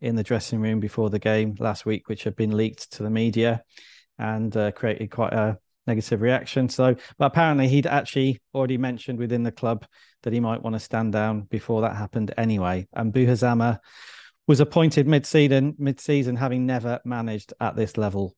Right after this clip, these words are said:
before, uh, regardless. So it just shows how much they've struggled to put together any sort of competent, uh, system at the club. They are hopeful they'll have a new manager in place after this game, but they're gonna have an interim manager in place for this match.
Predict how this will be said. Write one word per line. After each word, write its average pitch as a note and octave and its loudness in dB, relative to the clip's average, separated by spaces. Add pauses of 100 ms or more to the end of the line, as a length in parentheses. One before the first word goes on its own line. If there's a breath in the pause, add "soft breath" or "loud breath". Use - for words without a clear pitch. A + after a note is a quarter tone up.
before, G2 -4 (200)
uh, G2 -4
regardless. G2 -4
So A#2 0 (200)
it C3+ -8
just D#3 -2
shows A#2 0 (520 loud breath)
how D#3+ 2
much C#3+ -2
they've C3+ 2
struggled C3 0
to - -18
put C#3+ -4
together A#2+ 0 (640 soft breath)
any C3+ 2
sort A#2+ -4
of G#2 -12
competent, A2+ -6 (100)
uh, G2+ 0
system C3 0 (120)
at - -4
the A#2 -6
club. A#2 -2
They G#2+ 0
are A2 0
hopeful A2+ -4
they'll G#2 -2
have G2+ -4
a G2+ -4
new G#2 -4
manager G2+ -4
in G2 -6
place G2 -4 (160)
after C3+ -2
this E2+ -2
game, G2 -2
but - -6
they're G2+ -2
gonna G#2 -2
have G2 -2
an G2 -2
interim G2 -4 (640 loud breath)
manager G#2 0
in F#2+ -4
place G2 -4
for D#3 4
this G#2 0
match. A2 -4